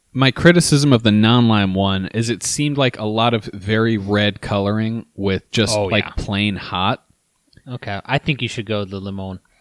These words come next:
Speaker 1: Okay. Whereas I
Speaker 2: It's
Speaker 1: like a, I like a more full spicy,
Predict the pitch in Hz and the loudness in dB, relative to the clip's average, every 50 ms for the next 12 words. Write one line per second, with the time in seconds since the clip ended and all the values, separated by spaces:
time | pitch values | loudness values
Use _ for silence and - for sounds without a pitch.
0 | _ 104 101 - 110 90 78 - - 120 135 139 143 143 165 165 175 185 196 208 | _ -4 -2 0 0 0 -2 -2 0 4 6 6 6 6 6 6 6 6 6 4
1 | 208 185 - 180 156 139 135 127 - - 143 143 160 185 185 - 175 147 143 143 | 4 4 4 4 6 6 6 4 2 2 0 2 4 4 4 6 4 6 6 6
2 | 135 117 - - - - 139 131 127 113 - - - - 107 107 120 135 - - | 4 2 0 -2 -2 2 4 4 4 4 2 0 0 2 4 4 4 2 2 2
3 | 160 156 156 151 165 | 2 2 2 0 -2